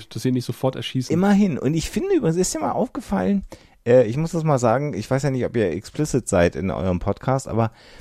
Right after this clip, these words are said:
Speaker 2: er hat ja diese Fuchsschwänze, über die wir ja schon in der letzten Episode gesprochen haben.
Speaker 1: Ja.
Speaker 2: Und wenn du, äh, ich weiß jetzt nicht, ob du einen
Speaker 1: Stimmt.
Speaker 2: Screenshot hast,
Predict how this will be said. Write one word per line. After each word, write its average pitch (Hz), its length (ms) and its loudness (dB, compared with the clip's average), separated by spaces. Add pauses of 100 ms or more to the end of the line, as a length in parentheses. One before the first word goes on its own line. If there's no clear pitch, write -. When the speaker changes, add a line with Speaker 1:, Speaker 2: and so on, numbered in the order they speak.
(280)
Speaker 2:
er 113 180 2
hat 139 160 -2
ja 143 80 2
diese 127 460 0 (140)
Fuchsschwänze, 101 920 2
über 98 160 0
die 107 100 2
wir 110 80 4
ja 110 60 2
schon 110 120 -4
in 92 140 0
der 127 80 -2
letzten - 160 -8
Episode 95 380 -4
gesprochen 95 420 -4
haben. 101 160 2
Speaker 1:
Ja. 131 240 -4 (960)
Speaker 2:
Und 117 240 2
wenn 113 220 4
du, 117 280 6
äh, 92 240 0 (340)
ich 95 120 -8
weiß 120 200 -2
jetzt 113 80 -6
nicht, 113 40 4
ob 101 80 2
du 123 100 0
einen 110 60 2
Speaker 1:
Stimmt. - 20 -4
Speaker 2:
Screenshot 156 440 2
hast, 139 240 0